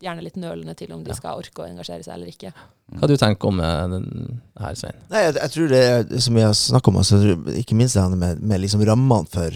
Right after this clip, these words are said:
Speaker 3: for studiene, altså det man, man kom-, man kommer fra, at det har absolutt mye å si, og det at, at, at folk som er lokal har litt vanskelig for å engasjere seg, det har vi jo sett over år, at sånn er det. Eh, med mange hederlige unntak, selvsagt. Ehm, eh,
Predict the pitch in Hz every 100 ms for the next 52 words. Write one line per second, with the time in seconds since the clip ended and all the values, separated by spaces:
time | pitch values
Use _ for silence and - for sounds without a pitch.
0 | 95 - 98 101 87 98 85 82 80 -
1 | 80 95 95 - 87 87 95 107 110 -
2 | 143 - 98 92 98 78 - - - -
3 | 104 90 95 117 135 87 90 76 - _
4 | - - _ - - _ - _ _ -
5 | 104 - 95 92 87 - 120 90 50 -
6 | - 104 101 95 95 104 104 85 73 110
7 | 131 107 92 107 69 - - 98 78 78
8 | 82 110 - - 104 101 95 120 - 104
9 | _ _ _ _ _ _ _ - 95 117
10 | 160 202 220 113 120 120 101 117 98 -
11 | 107 113 - - - - _ - 107 104
12 | 95 - _ _ 110 98 98 90 -